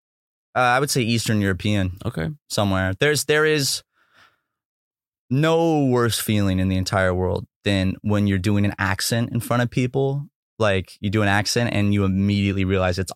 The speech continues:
Speaker 1: awful. 'Cause it's like, um,
Speaker 2: Oi, mate.
Speaker 1: well, like, it's just bad.
Speaker 2: Off to the Dunnies, mate.
Speaker 1: Christian Senf is the worst person
Speaker 2: Right
Speaker 1: ever
Speaker 2: into
Speaker 1: at accents.
Speaker 2: Dunnies, mate.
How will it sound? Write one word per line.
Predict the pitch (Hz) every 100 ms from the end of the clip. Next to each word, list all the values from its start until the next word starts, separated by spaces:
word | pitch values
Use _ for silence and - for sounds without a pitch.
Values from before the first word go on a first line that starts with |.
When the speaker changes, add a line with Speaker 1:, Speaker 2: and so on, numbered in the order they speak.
| _
Speaker 1:
awful. | 87 85 - - - _ _
'Cause | 123 110
it's | 104
like, | 110 - _
um, | 147 143 143 127 110 104 98 95 90 85
Speaker 2:
Oi, | 180 185
mate. | 147 160 214 226 - _ _ _ _ _ _
Speaker 1:
well, | 92
like, | 110 107
it's | 107
just | 117
bad. | 110 113 107 95 _
Speaker 2:
Off | 208 214
to | -
the | 214 208 190 - -
Dunnies, | 151 220 214 202 170
mate. | 185 202 226 - _
Speaker 1:
Christian | 160 156 165
Senf | 131 147 135 90 - - _ _ _ _
is | 117 110 98 95 - - _ 113
the | 131
worst | 113 117 120 - - -
person | 117 107 - 104 98 95 - _
Speaker 2:
Right | 494 523
Speaker 1:
ever | 508 523
Speaker 2:
into | 494
Speaker 1:
at | 508
accents. | - 587
Speaker 2:
Dunnies, | 539 480 415
mate. | 494 523 508